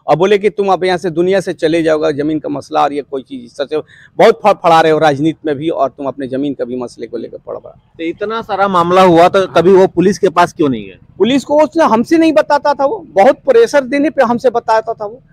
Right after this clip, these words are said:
Speaker 2: हम्म।
Speaker 1: और सर्वर से तो कुछ शेयर नहीं किया करता था, लेकिन मुझसे बराबर शेयर किया करता था,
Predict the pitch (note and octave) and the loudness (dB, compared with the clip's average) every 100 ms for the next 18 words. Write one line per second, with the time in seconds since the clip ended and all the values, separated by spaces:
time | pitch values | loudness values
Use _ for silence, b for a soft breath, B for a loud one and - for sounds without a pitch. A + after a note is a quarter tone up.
0 | b b C#3 D#3 E3 E3+ A3+ - B3 A#3 | b b -4 -2 -2 0 -2 -4 -12 -8
1 | B3 - C4+ B3+ D4 C4+ C4 B3 A#3 A#3+ | -8 0 0 2 -2 0 0 0 -4 -4
2 | B3 A#3+ A#3 A3+ - A#3+ A3+ G#3+ A3 - | -4 -2 -4 -6 -2 0 0 -2 -4 -4
3 | G3+ F3 F#3+ D#3+ C#3+ A#2+ A#2+ C3 | -4 -2 -4 -4 -6 -10 -14 -14